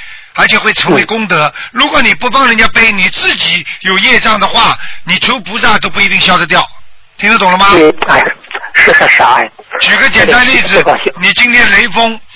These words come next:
Speaker 1: 帮着别人做很多好事的话，如果雷锋有什么问题，大家都说，“哎呀，没关系的，啊，我们大家都帮助他，他因为是个好人，他经常帮助别人的，”对不对？
Speaker 2: 对，对，对。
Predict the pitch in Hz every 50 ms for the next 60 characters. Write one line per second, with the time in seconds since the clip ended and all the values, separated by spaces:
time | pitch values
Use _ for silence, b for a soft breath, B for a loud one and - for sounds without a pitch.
0 | B B B - 240 254 240 226 208 - 202 220 240 233 220 214 - 226 220 -
1 | - 175 175 208 226 202 165 160 165 165 - - 233 - 185 180 - 180 175 156
2 | 139 B B B B B 196 254 220 240 220 190 208 254 247 - 247 247 226 208
3 | 180 180 208 220 220 214 214 180 175 185 190 - 247 226 202 208 208 190 208 208
4 | 196 190 196 196 170 B B B B 180 202 196 175 151 156 143 120 B B B
5 | B - - - 247 214 190 175 190 196 185 202 208 208 - - 175 151 139 120
6 | B B B B B 202 220 208 190 180 165 208 180 226 208 - 202 196 190 180
7 | 147 190 196 170 170 156 135 135 - 120 - B B B B B - 226 233 214
8 | 208 208 202 190 - 190 185 180 - 160 151 - 160 175 160 180 190 - 208 196
9 | 175 175 180 170 185 190 160 170 147 147 147 147 139 127 123 120 110 B B B
10 | B B B B - 220 233 202 - 233 247 247 214 175 - - - - - -
11 | - - _ _ - - - - - - - - - - - 165 147 147 135 -
12 | 135 120